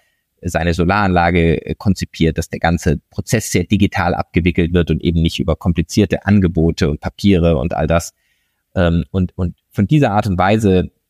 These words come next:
hab ich sehr, sehr viele Investments gemacht. Und dann, äh,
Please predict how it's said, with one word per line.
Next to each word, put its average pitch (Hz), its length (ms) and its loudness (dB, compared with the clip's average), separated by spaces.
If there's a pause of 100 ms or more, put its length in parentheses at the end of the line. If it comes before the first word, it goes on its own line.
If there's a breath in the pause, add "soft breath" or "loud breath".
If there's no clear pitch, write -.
(180)
hab 95 120 -2
ich 92 100 -4
sehr, 92 140 2
sehr 95 100 2
viele 104 240 2
Investments 78 460 -4
gemacht. 82 340 -4 (880)
Und 85 140 -2
dann, 104 240 2 (100)
äh, 78 60 -6